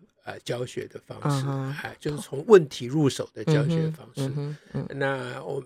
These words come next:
Speaker 1: 名言不是说，呃，问题比答案重要吗？
Speaker 2: 哦，是。
Speaker 1: 哎，对不对？
Speaker 2: <laughs> 这还写了好几篇
Speaker 1: 啊。对。
Speaker 2: <laughs> 文章。
Speaker 1: 呃，那就，所以就有老师来问说，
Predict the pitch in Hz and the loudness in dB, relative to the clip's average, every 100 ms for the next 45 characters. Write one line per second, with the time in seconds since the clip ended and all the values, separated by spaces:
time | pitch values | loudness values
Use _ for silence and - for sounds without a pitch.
0 | 135 139 147 170 135 120 139 131 135 117 | -8 -4 0 2 0 -2 -14 -14 -14 -12
1 | 131 123 123 - _ - 104 101 101 104 | -12 -10 -12 -14 _ -10 -10 -8 -12 -10
2 | - 139 131 139 294 226 214 151 - 139 | -12 -14 -18 -18 -10 6 8 8 -4 -10
3 | 101 - 92 170 151 123 131 120 156 135 | -10 -4 0 2 0 2 0 6 6 6
4 | - 175 151 120 - 208 240 202 233 - | 4 6 6 6 6 8 8 10 8 8
5 | 220 - - - 226 185 143 151 147 156 | 6 6 -2 6 8 10 8 8 8 4
6 | 131 - 147 156 - - - 147 - - | 2 6 6 6 -6 -8 4 4 6 8
7 | 180 - 226 - 185 - 214 - - 170 | 8 12 8 8 -4 0 0 0 -4 0
8 | 156 175 226 214 208 160 214 190 156 185 | 0 4 8 10 10 8 8 6 6 6
9 | 175 160 170 147 - - 156 123 123 156 | 6 6 4 4 0 -10 -6 -4 -4 -4
10 | 151 123 123 113 113 113 | -4 -4 -6 -6 -6 -10